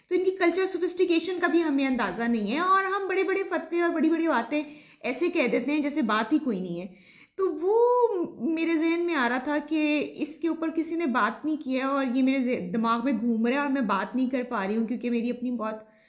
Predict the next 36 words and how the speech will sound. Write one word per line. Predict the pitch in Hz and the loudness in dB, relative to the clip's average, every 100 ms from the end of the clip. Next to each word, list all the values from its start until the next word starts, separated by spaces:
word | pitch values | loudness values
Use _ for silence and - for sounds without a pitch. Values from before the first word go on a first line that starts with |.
| _ _ 294 | _ _ -8
मसरूफियात | 302 294 294 262 233 | -4 -4 -2 -2 -2
आजकल | 240 226 - 240 | -2 -4 -6 -6
चल | 240 | -4
रही | 202 202 226 | -4 -2 0
थी। | 247 240 - - _ - | 0 -4 -8 -20 _ -6
तो | |
I | 254 | -4
thought | 262 285 285 294 - | -4 -2 0 0 0
कि | |
अभी | 311 226 294 294 294 285 - - - - 185 | 0 4 4 6 6 4 0 -8 -16 -8 -4
I | 190 | -2
was | 240 - - | -4 -4 -4
feeling | 277 320 381 | -2 0 0
it | 392 392 - - 320 | 0 -2 -8 -10 -6
to | 214 | -2
be | 262 240 | 0 0
discussed, | 240 - 240 320 - - | -2 -2 -2 -2 -4 -4
so | 240 | -2
I | 226 220 208 - - | 0 0 -2 -4 -6
thought | 233 208 254 | -8 -6 -8
to | - | -6
come | 220 233 269 - 214 | -2 0 -2 -4 -6
and | 220 233 | -4 -6
to | 233 | -6
talk | 240 190 226 - _ 220 | -4 -4 -4 -8 _ -4
in | |
a | 226 208 | -2 -2
live | 180 214 320 - - _ _ | -2 0 -2 -4 -20 _ _
instead | 269 262 285 | -6 -2 -2
of, | 269 262 - _ _ _ _ _ | -2 -6 -14 _ _ _ _ _
uh, | 226 233 233 226 - - 247 | -6 -2 -2 -2 -4 -2 0
making | 247 262 247 | 2 2 2
a | 233 226 | 0 -2
recording | 233 214 247 262 | -2 -2 0 2
of | 294 294 | 0 -2
it, | 330 | -4